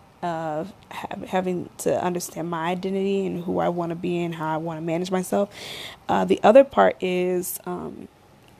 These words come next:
thinking about motivation, uh, outside of motivation, it's, um, meditation. So a lot of what I have just practiced is trying to center myself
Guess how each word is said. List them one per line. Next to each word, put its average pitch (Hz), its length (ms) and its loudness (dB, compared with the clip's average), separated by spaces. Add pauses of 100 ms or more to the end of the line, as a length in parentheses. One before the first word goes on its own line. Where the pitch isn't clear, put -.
thinking 185 240 2
about 175 420 0 (460)
motivation, 185 840 2
uh, 175 300 -4 (140)
outside 190 300 4
of 190 60 4
motivation, 175 720 2
it's, - 400 -6
um, 160 460 -6 (140)
meditation. 190 800 2
So 170 320 -2 (500)
a 185 100 4
lot 175 400 2
of 175 160 -4
what 175 220 0
I 175 220 2
have 180 140 2
just 170 220 -6
practiced 170 540 -2
is 160 400 -2
trying 165 320 -2
to 160 100 -6
center 165 480 -4
myself 160 640 -4